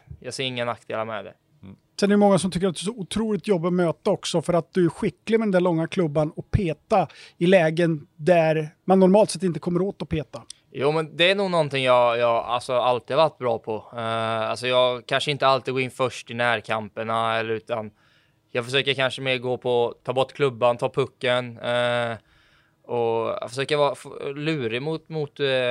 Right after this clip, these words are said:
Speaker 1: oftast backen då. Eh, ja, det är väl, och det har väl varit sen, sen jag var liten egentligen. Alltså, jag har inte varit jättesnabb, och jag tror jag fått, då har jag liksom fått utveckla den biten att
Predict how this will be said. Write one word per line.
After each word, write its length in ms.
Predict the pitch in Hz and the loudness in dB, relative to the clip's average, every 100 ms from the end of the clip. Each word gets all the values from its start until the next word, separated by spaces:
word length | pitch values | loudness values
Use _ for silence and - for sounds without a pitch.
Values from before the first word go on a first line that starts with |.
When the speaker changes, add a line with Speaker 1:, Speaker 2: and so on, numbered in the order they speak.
| 120 117 | 0 -2
Speaker 1:
oftast 380 | 110 123 - 120 | -4 -8 -6 -6
backen 440 | 120 120 - - 123 | -2 -4 -4 -6 -2
då. 100 | 117 101 117 | -2 -4 -6
Eh, 580 | 117 113 113 110 110 107 - _ _ _ _ _ _ _ _ _ - | -4 -2 -4 -6 -8 -10 -14 _ _ _ _ _ _ _ _ _ -8
ja, 220 | - 101 _ _ | -6 -6 _ _
det 140 | 131 | -6
är 40 | |
väl, 360 | 131 135 135 127 123 | -4 -4 -8 -12 -12
och 220 | 135 135 | -6 -6
det 160 | 123 135 | -4 0
har 100 | 143 | 2
väl 140 | 151 | 0
varit 220 | 147 131 - | 0 -2 -2
sen, 180 | 123 | -6
sen 160 | 113 120 | -2 -2
jag 80 | 113 | 0
var 100 | 120 | 0
liten 340 | 123 110 107 | -2 -6 -6
egentligen. 360 | 123 143 - 113 | -4 -4 -4 -6
Alltså, 160 | 113 | -2
jag 60 | 131 | 0
har 60 | 143 | 0
inte 140 | 143 | 0
varit 220 | 131 - | -2 -2
jättesnabb, 800 | 123 135 _ 127 - 131 135 123 | -4 -4 _ -12 -2 2 2 2
och 140 | 127 127 | -4 -2
jag 140 | 123 | -2
tror 160 | - 131 | 0 2
jag 100 | 117 | 2
fått, 260 | 127 - _ _ _ _ _ _ _ - 117 - 139 139 | 0 -4 _ _ _ _ _ _ _ -20 -18 -12 -10 -6
då 180 | 131 | -2
har 100 | 135 | 0
jag 140 | 143 139 | 2 0
liksom 240 | 135 139 | -4 -6
fått 220 | 127 131 | -10 -8
utveckla 600 | 147 135 123 123 - 147 | -4 -4 -2 -6 -2 0
den 160 | 147 131 | 2 2
biten 360 | 123 110 - 113 | 0 -2 -4 -4
att 320 | 110 _ - | -4 _ -20